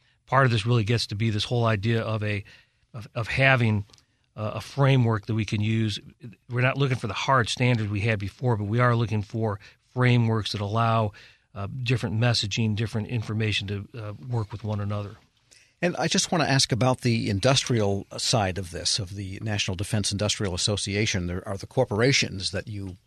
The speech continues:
Speaker 2: w-, we ultimately buy a lot of this from, a lot of this capability and, and software code. Is this fostering a different industrial base or, or, a, or a expanded industrial base for this very specialized type of software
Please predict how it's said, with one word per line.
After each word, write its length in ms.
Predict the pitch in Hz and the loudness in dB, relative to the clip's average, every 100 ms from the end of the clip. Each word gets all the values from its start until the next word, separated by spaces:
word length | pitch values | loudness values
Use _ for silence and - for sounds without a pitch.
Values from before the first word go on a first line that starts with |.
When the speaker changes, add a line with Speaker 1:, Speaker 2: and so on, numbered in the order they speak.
| _ - | _ -16
Speaker 2:
w-, 100 | 135 | -12
we 160 | 127 110 | -10 -8
ultimately 420 | 120 - 110 92 | -6 -6 -6 -8
buy 240 | 98 104 117 | -6 0 2
a 80 | 120 | 2
lot 220 | 104 85 | 2 0
of 60 | |
this 120 | 78 - | -4 -8
from, 360 | - 76 80 | -8 -10 -10
a 40 | 85 | -8
lot 160 | 98 | -8
of 60 | 90 | -6
this 100 | 95 | -4
capability 640 | - 107 92 104 98 90 | -2 -2 -2 -4 -4 -6
and, 160 | 82 82 _ _ _ | -8 -12 _ _ _
and 120 | - | -10
software 480 | - 117 120 - 90 | -2 0 2 0 -2
code. 380 | - 110 82 90 - - - - - _ | -2 -2 -2 -6 -14 -20 -20 -20 -20 _
Is 240 | 147 117 - | 0 0 0
this 240 | 160 - | 0 0
fostering 880 | - 139 143 - 127 127 117 113 - - | 2 2 2 2 0 2 2 0 -4 -10
a 100 | - | -12
different 480 | 98 95 - 123 107 _ _ _ _ - | -4 -2 0 -2 -4 _ _ _ _ -6
industrial 600 | 113 127 - - 110 87 | 0 2 2 -2 -2 -2
base 540 | 85 117 143 - - - | -2 0 0 -2 -4 -8
or, 320 | 98 90 87 - | -6 -4 -6 -10
or, 220 | 98 80 | -14 -12
a, 40 | 82 - _ - | -12 -16 _ -20
or 160 | 90 82 | -18 -16
a 60 | - _ _ | -18 _ _
expanded 600 | 110 - - 139 131 113 | -4 -2 2 4 4 2
industrial 480 | 110 101 92 - 101 | 0 -2 -4 -4 -6
base 300 | 90 92 92 | -6 -4 -4
for 140 | - | -4
this 120 | 87 92 | -6 -8
very 420 | 117 120 113 110 | -4 0 2 2
specialized 720 | - - 101 92 98 95 - | 0 -2 -2 -2 -2 -2 -4
type 200 | - 101 | -4 -6
of 100 | - | -6
software 640 | - 113 120 - 80 85 | -2 -2 -2 -4 -4 -6